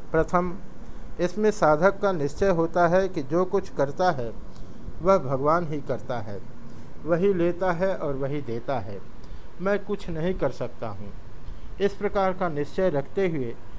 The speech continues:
वह धर्म का आचरण करता है, कर्तव्य से विमुख भी नहीं होता और न ही अनधिकार चेष्टा करता है।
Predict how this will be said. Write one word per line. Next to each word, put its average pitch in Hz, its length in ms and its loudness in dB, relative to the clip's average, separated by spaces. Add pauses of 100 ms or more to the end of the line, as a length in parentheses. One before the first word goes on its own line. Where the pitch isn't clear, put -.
(160)
वह 160 160 4
धर्म 170 340 2
का 165 120 0
आचरण 147 500 0
करता 113 380 -2
है, 98 220 -4 (680)
कर्तव्य 190 460 2
से 196 160 0
विमुख 165 360 0
भी 156 180 0
नहीं 147 280 -2
होता 117 440 -2 (500)
और 165 140 4
न 170 140 2
ही 196 200 4
अनधिकार 151 720 0
चेष्टा 156 460 -2
करता 117 360 -2
है। 101 220 -4